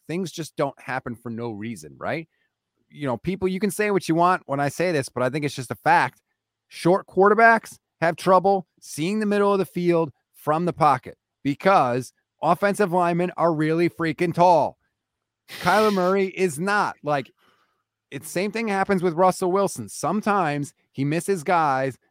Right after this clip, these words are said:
that are open in the middle of the field because he simply can't see. Why do you think they scramble and roll out to the left and the right? It's because they can't see. They need to get outside the offensive lineman.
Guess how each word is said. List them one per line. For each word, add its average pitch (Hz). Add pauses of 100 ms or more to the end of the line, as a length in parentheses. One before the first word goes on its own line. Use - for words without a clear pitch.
(100)
that 123
are 175
open 143
in 135
the 147
middle 165
of 175
the 165
field 196
because 139
he 156
simply 147
can't 156
see. 185 (180)
Why 156
do 190
you 208
think 196
they 180
scramble 190
and 147
roll 175
out 185
to 180
the 185
left 175
and 190
the 196
right? 214
It's -
because 208
they 220
can't 226
see. 294
They 175
need 190
to 214
get 220
outside 214
the 220
offensive 214
lineman. 214